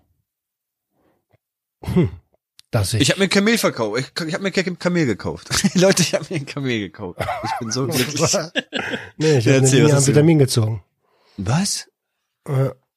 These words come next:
Speaker 1: ich hab eine Linie Amphe gezogen, als ich die Gelegenheit hatte. Und, ähm, dachte, dass mir das hilft. So, weil,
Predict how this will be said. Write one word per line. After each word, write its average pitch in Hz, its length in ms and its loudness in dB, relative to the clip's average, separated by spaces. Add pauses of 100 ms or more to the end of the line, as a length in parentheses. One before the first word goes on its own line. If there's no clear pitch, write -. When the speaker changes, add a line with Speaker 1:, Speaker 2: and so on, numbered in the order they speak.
Speaker 1:
ich 131 120 0
hab 135 80 0
eine 139 100 2
Linie 143 260 4
Amphe 202 240 -2
gezogen, 147 300 0
als 127 140 -2
ich 131 40 -8
die 139 140 -2
Gelegenheit 127 480 2
hatte. 151 320 2 (840)
Und, 143 640 0
ähm, 120 760 -2 (1000)
dachte, 131 360 0
dass 147 120 4
mir 131 80 6
das 120 160 4
hilft. - 640 -4 (140)
So, 135 220 2
weil, 120 640 2